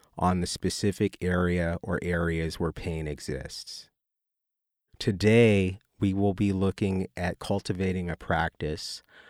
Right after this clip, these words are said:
of zooming out. One way that pain works on the mind is that it concentrates a lot or all of our attention around the painful area.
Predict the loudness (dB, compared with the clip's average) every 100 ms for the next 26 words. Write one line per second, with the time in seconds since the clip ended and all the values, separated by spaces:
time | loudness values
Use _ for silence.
0 | -14 -6 -4 -2 0 0 0 -4 -8 -14
1 | _ -6 -6 -8 _ -12 -12 -16 _ _
2 | _ _ _ _ _ _ _ _ _ _
3 | _ _ _ _ _ _ _ _ _ _
4 | _ _ _ _ _ _ 4 6 6 6
5 | 6 6 4 2 0 2 4 4 6 6
6 | 4 -6 -10 -4 0 2 2 -2 0 2
7 | 2 0 -2 -4 -6 -2 0 2 -2 -2
8 | 0 2 0 -4 -4 -4 -4 -4 -8 -14
9 | -14 _ _ -20 _ -20 _ _ -2 2
10 | 6 6 2 -10 -20 _ _ -4 -4 2
11 | 4 6 6 6 4 4 2 0 0 -4
12 | -4 -2 -2 0 -2 -4 -2 -2 -2 -2
13 | -2 0 -2 0 -2 -4 -10 -14